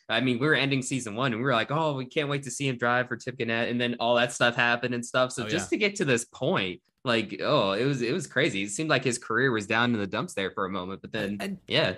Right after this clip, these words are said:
Speaker 1: spectacular
Speaker 2: well,
Speaker 1: comeback.
Speaker 2: honestly, 'cause I wanna hear from you in a second here, Jarrett, but also think back even to just, was it Gateway earlier this year? Where he gets
Speaker 1: Yep.
Speaker 2: out of the car and is just,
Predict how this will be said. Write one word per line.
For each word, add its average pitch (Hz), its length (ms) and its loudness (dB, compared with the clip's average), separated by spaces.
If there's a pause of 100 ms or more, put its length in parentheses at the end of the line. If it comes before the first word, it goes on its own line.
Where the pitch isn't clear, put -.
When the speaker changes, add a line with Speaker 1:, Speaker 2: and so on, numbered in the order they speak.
Speaker 1:
spectacular - 560 0
Speaker 2:
well, - 20 -10
Speaker 1:
comeback. 120 400 -6
Speaker 2:
honestly, 185 380 0
'cause 151 120 2
I 156 40 4
wanna 170 120 2
hear 165 120 2
from 143 140 -4
you 156 60 0
in 156 40 0
a 147 40 0
second 127 280 0
here, 120 100 -2
Jarrett, 120 260 2
but 135 100 2
also 180 280 2
think 214 240 -4
back 240 220 -4
even 196 180 -2
to 180 60 -2
just, 165 200 -2 (380)
was 147 140 -4
it 123 140 -8
Gateway 202 420 4
earlier 240 300 2
this 240 240 -6
year? 254 240 -6 (280)
Where - 100 0
he 240 120 2
gets 233 180 0
Speaker 1:
Yep. - 100 4
Speaker 2:
out 190 60 6
of 185 80 2
the 170 60 0
car 180 420 2
and 147 160 -6
is 143 160 -6
just, 156 260 -4